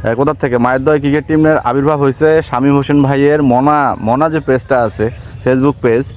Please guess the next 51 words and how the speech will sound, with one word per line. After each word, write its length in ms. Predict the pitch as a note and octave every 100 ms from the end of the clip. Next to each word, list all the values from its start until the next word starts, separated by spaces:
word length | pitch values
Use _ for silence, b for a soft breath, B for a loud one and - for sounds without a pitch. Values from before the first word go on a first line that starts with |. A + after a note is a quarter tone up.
| - -
সেই 100 | E3+
পেজ 240 | E3+ F3
থেকে 260 | - E3 F3
আবির্ভাব 360 | C3+ C#3 D3
হয়েছে 280 | C#3 C3 C#3+ -
এই 160 | D3
শব্দটার, 500 | C#3+ C3 A2+ B2+ D3
মায়ের 320 | D#3 C#3 F3 A#2
দোয়া 200 | - D3
ক্রিকেট 300 | C#3 B2+ C3
টিম, 180 | F3 A3+ - B B A2+
যেটা 160 | D3
আমরা 180 | D#3 E3
সবাই 320 | D3+ C#3+ D#3+
প্রায় 220 | E3 E3+ E3+
ইউজ 180 | F3 -
করি। 220 | F#3+ A#3+ D4 B B
সেই 100 | E3
সাথে 200 | F3 F#3+
আমি 140 | F3+ F3
মাঝে 220 | D#3+ D#3
মাঝে 180 | D#3+ D3+
একটু 180 | C#3+ C#3
হতভঙ্গ 380 | C3 B2 A#2+
ক্রিকেট 260 | A#2 G#2+ G#2+ -
টিম 140 | G#2+
বলি, 160 | G2 G#2+
কিন্তু 160 | D#3
এই 140 | E3+ G3
কথাটা 240 | A3 A3
বলার 220 | G3+ G3+
অর্থ 220 | E3+ C#3 D3
কী 120 | B2+
ভাইয়া? 260 | G2 G2+ C3 - - B B B B
এই 100 | B2+
কথাটার 320 | C3 D#3+ E3+ E3+
বলার 280 | D#3 E3+
অর্থ 280 | D#3+ C3+ -
হচ্ছে 320 | E3 D#3 -
আপনাদের 360 | D#3+ C3+ D3 D#3
ভালোবেসে, 760 | C3+ A2 C3 D3+ C3 A2+ G#2+ G#2
আপনাদের, 440 | A2 B2+ C3 C#3+
আহ, 500 | C#3+ - - - G#2+ A2
খেলায় 320 | B2 C#3 D3
যদি 180 | D3 D3
বিরক্ত 400 | B2+ C3+ B2+ F3+
হয়ে 280 | D3+ D3
যায়, 140 | B2 C#3
তখন 260 | D#3+ E3+
আমরা 200 | E3 D#3+
একটু, 360 | D3+ - D3+ B2